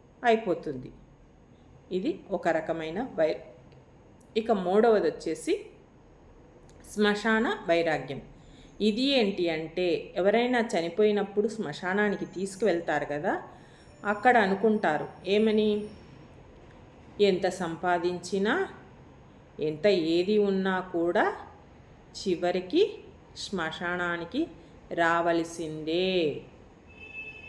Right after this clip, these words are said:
అంటే ఎన్నో విధాల కష్టపడి ఉంటారు కదా, ఎంత కష్టపడ్డా చివరికి వచ్చేది ఇక్కడే అని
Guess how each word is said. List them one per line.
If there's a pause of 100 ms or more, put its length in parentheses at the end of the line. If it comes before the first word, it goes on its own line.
(680)
అంటే
ఎన్నో
విధాల
కష్టపడి
ఉంటారు
కదా, (760)
ఎంత
కష్టపడ్డా
చివరికి
వచ్చేది
ఇక్కడే
అని